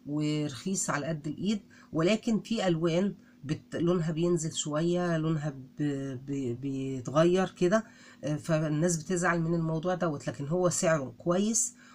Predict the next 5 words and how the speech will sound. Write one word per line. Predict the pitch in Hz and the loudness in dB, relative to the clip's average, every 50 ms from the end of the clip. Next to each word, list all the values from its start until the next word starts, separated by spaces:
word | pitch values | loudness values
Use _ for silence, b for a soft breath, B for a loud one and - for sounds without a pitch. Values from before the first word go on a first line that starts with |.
| B B 135 | B B -6
وعلى | 139 147 147 147 147 135 123 139 147 143 | -4 -2 -2 0 -2 0 0 -2 0 0
قد | 165 160 143 165 | -2 -2 0 -2
الإيد | 156 - - 160 180 208 208 - B B B B B B | -2 -2 0 0 0 0 0 -2 B B B B B B
وألوانه | 143 160 156 175 160 156 165 180 190 202 202 180 | 2 4 4 6 4 4 4 2 2 2 2 0
جميلة. | 180 190 196 202 196 160 131 110 | 0 2 2 2 2 0 -2 -4